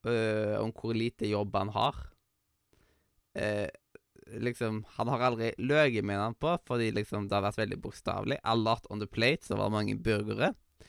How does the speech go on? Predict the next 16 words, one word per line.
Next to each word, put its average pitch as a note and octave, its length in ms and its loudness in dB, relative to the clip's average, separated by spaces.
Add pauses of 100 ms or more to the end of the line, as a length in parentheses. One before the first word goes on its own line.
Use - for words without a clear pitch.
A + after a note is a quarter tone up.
(180)
Fokusere A#2+ 540 0
på - 160 -6
klienten, A2 680 0
det A#2 100 0
var G#2+ 100 -2
titlen G#2+ 360 -8
på G2+ 100 -4
en G2+ 120 -4
bok. - 440 0 (420)
Mange C3+ 380 2
baller A#2 320 6
i G#2+ 80 2
lufta, A#2 560 -2
hvor - 160 -20
sjefen - 400 -4
sjonglerer. D#3+ 760 2